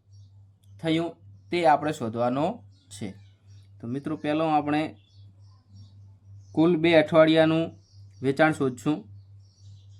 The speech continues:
બે અઠવાડિયાનું કુલ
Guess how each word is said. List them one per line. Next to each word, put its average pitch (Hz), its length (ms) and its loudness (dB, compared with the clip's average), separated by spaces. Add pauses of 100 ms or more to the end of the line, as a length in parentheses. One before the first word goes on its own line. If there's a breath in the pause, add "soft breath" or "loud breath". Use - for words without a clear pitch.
(1700)
બે 160 320 -2 (1500)
અઠવાડિયાનું 135 3000 -6 (1600)
કુલ 151 440 2